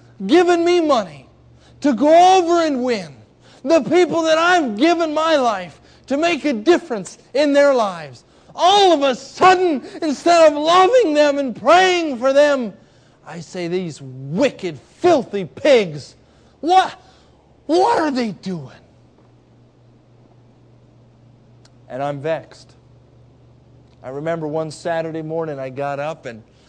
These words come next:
there was a new missionary there by the name of Dave Rogney. And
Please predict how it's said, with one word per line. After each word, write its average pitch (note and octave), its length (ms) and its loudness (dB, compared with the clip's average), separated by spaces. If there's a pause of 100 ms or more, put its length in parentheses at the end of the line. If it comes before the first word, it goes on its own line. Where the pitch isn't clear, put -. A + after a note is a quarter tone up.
(120)
there B3 120 0
was G#3 160 -4
a G3 60 -6
new G3+ 180 -6
missionary F3+ 560 -8
there F3 280 -6
by D#3+ 160 -8
the D#3 100 -10
name F3 200 -10
of D#3+ 120 -12
Dave F3+ 240 -8
Rogney. A#2+ 560 -10
And A#2+ 160 -18